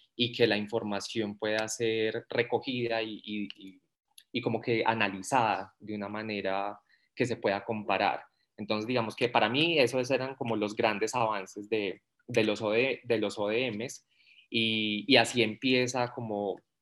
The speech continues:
la comunidad internacional por allá en el año dos mil diez, dos mil once, es como, "Bueno, esto lo hicimos bien, y cuál va a ser las cosas que vamos a repetir, y cuáles son las cosas que tenemos que superar en la, en la agenda, pues, de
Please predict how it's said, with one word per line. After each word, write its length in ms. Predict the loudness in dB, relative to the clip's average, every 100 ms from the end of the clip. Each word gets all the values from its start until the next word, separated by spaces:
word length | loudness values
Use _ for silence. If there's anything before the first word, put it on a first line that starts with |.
| _ _ -20 _
la 180 | 4 6
comunidad 280 | 2 2
internacional 720 | 2 0 0 0 0 -2 -2 0
por 140 | 4
allá 180 | 4 2
en 80 | -2
el 100 | -4
año 200 | -2 -2
dos 100 | -2
mil 160 | -2
diez, 240 | 2 2 0
dos 160 | -4
mil 140 | -2 -2
once, 340 | -2 -6 -8 _ _ -14
es 80 | -2
como, 180 | 4
"Bueno, 180 | 4 4
esto 180 | 0 0
lo 80 | 0
hicimos 320 | -2 -4 -6
bien, 400 | 2 2 2 -6 _ _
y 140 | -6
cuál 320 | 2 4 2 0
va 60 | 0
a 40 |
ser 180 | 2 -2
las 160 | -2 2
cosas 240 | 0 0
que 80 | -4
vamos 220 | -4 -2
a 80 | 0
repetir, 540 | 0 -6 -4 -2 -2 -10 _
y 100 | -2
cuáles 180 | 0 0
son 120 | -2
las 120 | -6
cosas 200 | -2 -2
que 80 | -2
tenemos 240 | -4 -8 -8
que 100 | -8
superar 500 | -4 -2 0 0 -2
en 200 | -6 -4
la, 180 | -2 -4 -6 -4
en 160 | 0
la 80 | 0
agenda, 340 | -2 -6 -8 -4
pues, 200 | -6 -2
de 360 | -2 0 -4